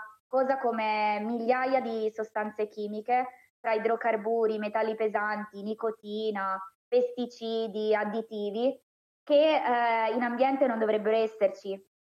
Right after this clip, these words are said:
E quindi, eh, quello che il filtro trattiene e che l'uomo non ingerisce, perché questo è il ruolo del filtro fondamentalmente, viene però rilasciato in mare o in acqua in generale.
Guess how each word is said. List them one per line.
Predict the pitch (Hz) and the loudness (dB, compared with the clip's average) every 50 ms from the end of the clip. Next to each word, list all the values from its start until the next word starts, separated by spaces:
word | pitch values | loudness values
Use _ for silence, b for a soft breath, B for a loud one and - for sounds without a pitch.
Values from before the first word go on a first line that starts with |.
| _ _ - | _ _ 0
E | 233 262 | 0 0
quindi, | 254 302 330 330 330 - 330 311 285 269 254 | 2 4 4 4 2 2 0 0 4 4 4
eh, | 240 - 220 226 233 226 226 226 220 220 220 214 - - - | 4 4 4 2 4 2 2 2 2 2 0 0 -2 -4 0
quello | - 269 277 302 302 302 | 0 2 2 4 4 2
che | 302 - 269 254 | 2 4 4 4
il | 240 240 240 | 4 4 2
filtro | - - 269 277 269 294 285 277 | 0 -2 -2 0 2 2 2 2
trattiene | 277 254 254 254 247 - 247 247 233 220 220 214 208 202 196 - | 2 0 0 -2 -4 0 2 4 4 4 2 0 0 -2 0 2
e | - 220 220 | 2 2 2
che | - 240 240 240 | 4 4 4 4
l'uomo | 240 240 262 277 294 285 294 277 | 4 4 4 4 6 6 4 4
non | 254 240 226 226 | 2 2 0 0
ingerisce, | 226 226 220 202 233 220 226 220 208 208 - - - 214 214 233 240 - | -2 -4 -2 2 2 2 2 2 -2 -6 -6 -4 -2 0 0 0 0 0
perché | 214 202 - - 208 | -2 -2 -2 -4 -4
questo | - - 233 233 240 - - | 0 2 2 2 2 0 -2
è | 202 | -2
il | 196 | 0
ruolo | 202 208 208 202 208 | 0 2 2 2 2
del | 202 196 196 196 | 0 0 -2 -4
filtro | _ - 208 202 196 190 - 196 | _ -14 -10 -10 -10 -6 -6 -8
fondamentalmente, | 196 202 196 196 190 196 196 190 196 202 196 196 196 185 185 180 185 - - 220 233 - - _ _ _ - | -8 -8 -8 -8 -6 -8 -8 -8 -8 -8 -8 -6 -6 -8 -8 -8 -8 -6 -4 -4 -4 -4 -8 _ _ _ 0
viene | 247 254 247 277 | 2 4 4 4
però | 262 262 240 247 | 4 4 4 4
rilasciato | 262 254 240 220 208 - - 240 226 233 233 | 4 4 4 2 0 0 0 0 0 0 -2
in | 226 214 | -4 -4
mare | 214 214 208 208 208 208 208 220 233 240 233 240 - | -4 -2 -2 -2 0 0 2 4 4 4 2 2 2
o | 233 220 | 4 4
in | 214 208 | 4 2
acqua | 208 208 208 - - 220 | 0 -4 -4 -2 -2 -2
in | 214 208 | -2 0
generale. | 214 214 208 208 196 190 185 185 185 190 190 190 185 - | -2 -2 0 0 0 0 2 2 2 2 2 0 0 -6